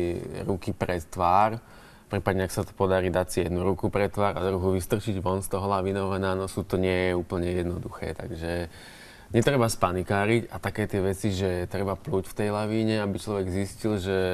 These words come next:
ako fun-, kde je proste zem a vyhrabať sa hore, tak to nefunguje, lebo v tej lavíne je človek úplne zabetanovan-, zabetonovaný, to je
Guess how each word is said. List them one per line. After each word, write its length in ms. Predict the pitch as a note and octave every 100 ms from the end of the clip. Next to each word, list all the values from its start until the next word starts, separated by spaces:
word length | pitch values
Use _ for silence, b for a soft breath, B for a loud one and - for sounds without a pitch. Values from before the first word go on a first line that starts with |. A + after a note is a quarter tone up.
| F2+ F2+ F#2 F2+ F2+ - -
ako 340 | G2 F2+ G2
fun-, 320 | - G2 G2 F#2+ G2 G2
kde 220 | G#2 F#2 G2+
je 80 | F#2
proste 400 | G2+ F#2 - F#2+
zem 400 | E2+ E2+ G2 B2+
a 400 | F#2+ F2+ F2 E2+
vyhrabať 540 | G2 F#2 G2 F#2+ F#2+ -
sa 120 | E2+
hore, 420 | E2+ F2+ G#2+ A#2 B B B B B
tak 180 | - F2
to 160 | G2+
nefunguje, 640 | F#2+ - F#2 F2 E2 E2 E2+
lebo 240 | F2+ F2
v 60 | -
tej 100 | G2+
lavíne 400 | F#2+ F#2 G2+ G2
je 120 | F2+
človek 160 | F#2+ F#2+
úplne 320 | A2 A2 G#2
zabetanovan-, 800 | F#2+ F2+ F2 F2 F2+ F2 F2 F#2
zabetonovaný, 800 | A2 G2 F#2+ G2 G2 G2 G#2 A2
to 80 | G#2
je 160 | F#2